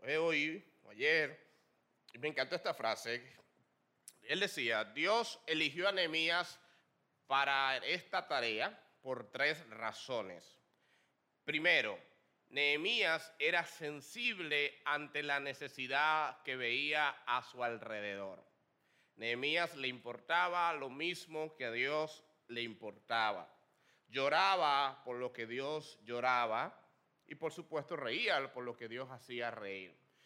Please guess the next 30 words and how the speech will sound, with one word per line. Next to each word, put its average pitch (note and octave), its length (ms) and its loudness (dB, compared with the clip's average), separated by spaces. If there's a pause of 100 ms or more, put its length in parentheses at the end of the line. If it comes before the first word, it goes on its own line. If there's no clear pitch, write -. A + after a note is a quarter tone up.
(120)
Y D3+ 60 -10
esto A3 160 -8
es G#3+ 40 -4
una G3+ 220 0
cualidad C#3 340 0
muy D3 160 -6
importante A#2+ 500 -8
en A#2 100 -8
el A2 60 -10
liderazgo, A2+ 520 -6
sobre F#3+ 360 -2
todo F#3+ 440 0
en F#3 80 -2
el D3+ 40 -6
liderazgo B2+ 420 -2
cristiano, B2 600 -4 (760)
pero F3 220 0
puede D#3 360 2
suceder C#3 420 -4
también C3+ 380 -2
en C3 80 -4
el A#2+ 60 -6
liderazgo A#2+ 460 -2
secular. C3+ 640 0 (400)
Dios F#3+ 560 0
levanta F#3+ 920 2
personas D3 800 -4 (340)
que F3 180 0
le F3 160 4
duela F#3+ 560 2